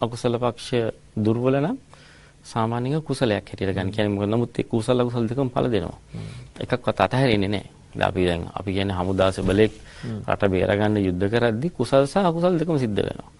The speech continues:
Speaker 1: ඒතර බේරගන්න තමන්ගේ රට සම්මාදිට්ඨික ප්‍රඥාවන්ත මිනිස්සු ඉන්නවා නම් කුසලයේ පැත්ත වැඩි.
Speaker 2: හ්ම්.
Speaker 1: නමුත් එතනත්, අ,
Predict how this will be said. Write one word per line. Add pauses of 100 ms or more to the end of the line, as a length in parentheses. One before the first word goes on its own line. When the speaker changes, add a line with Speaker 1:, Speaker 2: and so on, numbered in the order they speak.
(220)
Speaker 1:
ඒතර
බේරගන්න (680)
තමන්ගේ
රට (640)
සම්මාදිට්ඨික (680)
ප්‍රඥාවන්ත
මිනිස්සු
ඉන්නවා
නම්
කුසලයේ
පැත්ත
වැඩි. (100)
Speaker 2:
හ්ම්. (380)
Speaker 1:
නමුත්
එතනත්, (160)
අ,